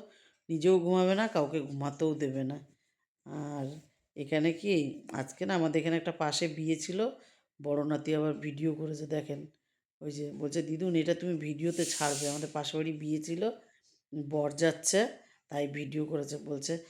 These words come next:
বলছে, "দিদুন ঘোড়া নিয়ে যাচ্ছে নাকি?" দেখে না হিন্দি বইতে। আজ এটুকুই, ভালো লাগলে একটা লাইক করুন, কমেন্ট করুন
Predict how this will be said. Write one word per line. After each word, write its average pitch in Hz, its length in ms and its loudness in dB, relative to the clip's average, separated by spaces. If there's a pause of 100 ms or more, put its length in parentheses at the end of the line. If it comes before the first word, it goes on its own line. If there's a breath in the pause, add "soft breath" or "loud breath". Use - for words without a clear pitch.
(240 loud breath)
বলছে, 160 180 2
"দিদুন 175 320 0
ঘোড়া 143 340 4
নিয়ে 226 220 4
যাচ্ছে 277 280 2
নাকি?" 147 340 -2
দেখে 170 340 6
না 262 100 4
হিন্দি 180 320 4
বইতে। 220 380 2 (680 loud breath)
আজ 147 280 2
এটুকুই, 165 500 0 (400)
ভালো 147 260 4
লাগলে 160 440 4
একটা 165 200 2
লাইক 147 340 4
করুন, 165 280 4 (1200)
কমেন্ট 160 400 4
করুন 175 380 4